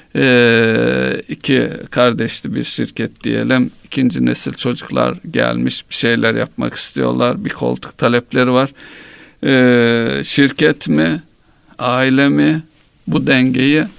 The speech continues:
iyi muhafaza edebilmek. Eğer, e, şirket aileye hizmet etsin istenirse bir noktada duygusallık derken kastettiğim bu bölünmeleri de burada oluyor.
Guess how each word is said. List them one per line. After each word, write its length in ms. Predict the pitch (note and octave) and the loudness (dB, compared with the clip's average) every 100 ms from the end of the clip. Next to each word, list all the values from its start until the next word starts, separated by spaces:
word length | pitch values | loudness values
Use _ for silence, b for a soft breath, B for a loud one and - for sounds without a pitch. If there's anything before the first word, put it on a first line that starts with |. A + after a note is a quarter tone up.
| - - | -20 -8
iyi 200 | - C#3 | 0 2
muhafaza 520 | C3 B2 B2 - B2 | 4 2 0 -2 -2
edebilmek. 560 | C#3+ C3 B2 A#2+ A2+ A2+ - B B B B | -2 0 -2 0 -2 -4 -10 B B B B
Eğer, 520 | - C#3 C#3+ C3 - - - | 2 4 4 0 -10 -12 -4
e, 420 | C3+ - C2 C2 | 0 0 0 -2
şirket 680 | - D3 - E3 D#3+ - - - | 0 -2 0 -2 -2 -10 -18 -10
aileye 580 | A#2 B2+ B2+ A#2+ C#3 C3 | -2 0 2 2 4 4
hizmet 380 | B2 - B2 - | 2 -2 -4 -4
etsin 320 | A#2+ - - | -4 -2 -2
istenirse 800 | A#2 - A#2 B2 C3 B2+ - C2+ B B B B | -2 -2 0 2 2 -2 -6 -6 B B B B
bir 80 | - | -4
noktada 520 | C#3 C3 - A2+ A#2+ | -2 -2 -4 0 0
duygusallık 800 | A#2+ B2 F#2+ - A#2 A#2+ A#2+ - | 2 0 -2 -4 -2 -2 -4 -6
derken 340 | - A#2 A#2+ B2 | -6 -4 -6 -6
kastettiğim 800 | - A2 - - - - C#3 D3+ | -6 -6 -6 -8 -8 -6 -4 -4
bu 180 | D#2+ - | -4 -4
bölünmeleri 680 | A#2 A#2+ A2+ A#2 A#2 A#2+ - | -2 0 0 0 -2 -2 -4
de 160 | B2 | -2
burada 260 | B2 - B2+ | -2 -2 -2
oluyor. 420 | B2+ D2 - D#2+ | -2 -2 -2 -4